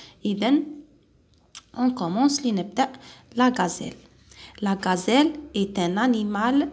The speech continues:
sauvage. Elle vit dans le désert. Elle est herbivore, car elle se nourrit de plantes et de feuilles d'arbres.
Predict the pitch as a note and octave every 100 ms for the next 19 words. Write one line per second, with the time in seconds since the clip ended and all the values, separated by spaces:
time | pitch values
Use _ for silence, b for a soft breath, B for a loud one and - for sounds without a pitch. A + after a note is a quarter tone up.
0 | - - - A#3+ G3 E3 D#3+ - - -
1 | _ _ b b - A3 G3 F3+ E3 F3
2 | G3+ B3+ D4+ - - G#3 G3 F#3 F3 F#3
3 | F3+ F#3 B3+ A3 B3 D#3 - - _ _
4 | _ B B B B B G#3+ G#3+ G3 A3
5 | C#4 C#4+ - - A#3 C4 B3+ G#3+ G3+ -
6 | D#3 - - - _ - - G#3 A3+ C4+
7 | D4 D4+ - F#3+ F3+ - F#3 F3+ G3+ B3
8 | B3 A3 B3 D4 - - G3+ F#3+ - G3+
9 | G3+ C4 C4 C#4+ C#4+ B B G#3 F3+ E3+
10 | F3+ F3+ - A3+ C4+ C#4 - - G3 D#3+
11 | E3 -